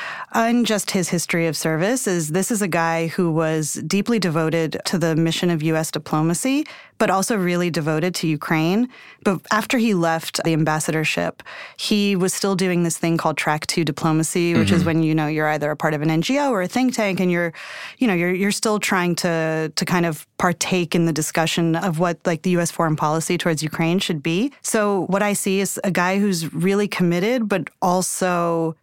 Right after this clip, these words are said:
Speaker 1: sounds like really aware that he doesn't necessarily have, like, the influence to change these guys. He's trying to warn them. And obviously now, as we will see today, he's playing a really important role in bringing this stuff to light to the American public.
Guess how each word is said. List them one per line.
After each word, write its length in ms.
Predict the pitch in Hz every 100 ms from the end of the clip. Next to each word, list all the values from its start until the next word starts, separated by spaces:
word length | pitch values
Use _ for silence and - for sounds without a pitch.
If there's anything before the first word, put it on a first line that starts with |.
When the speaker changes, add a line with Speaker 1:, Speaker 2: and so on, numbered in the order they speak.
| _ -
Speaker 1:
sounds 440 | - 175 180 175
like 360 | 165 156 151 -
really 320 | 185 180 190
aware 400 | 185 170 170 180
that 80 | 214
he 160 | 185 190
doesn't 380 | 196 185 180 170
necessarily 600 | 180 185 - 175 165 156
have, 540 | - 165 160 156 - -
like, 260 | 180 160 -
the 80 |
influence 640 | - 180 - 175 151 147 -
to 120 | -
change 420 | 165 175 165 170
these 220 | 165 143 -
guys. 360 | - - 165
He's 180 | - 185
trying 320 | - 196 196
to 100 | 208
warn 360 | 196 156 151 156
them. 240 | 165 247 254 - - -
And 100 | 190
obviously 460 | 190 202 214 208 185
now, 380 | 175 165 175 185
as 200 | 165 160
we 100 | 170
will 180 | 165
see 220 | 160 175 175
today, 400 | 170 147 156 185
he's 200 | 180 -
playing 300 | 190 180 165
a 40 |
really 240 | 160 170 165
important 440 | 165 175 156 156
role 320 | 156 156 156
in 180 | 156 156
bringing 300 | 160 156 156
this 120 | 156
stuff 200 | - 156
to 100 | -
light 280 | 151 147 139
to 100 | -
the 80 | 156
American 360 | 151 151 147 143
public. 420 | 156 156 160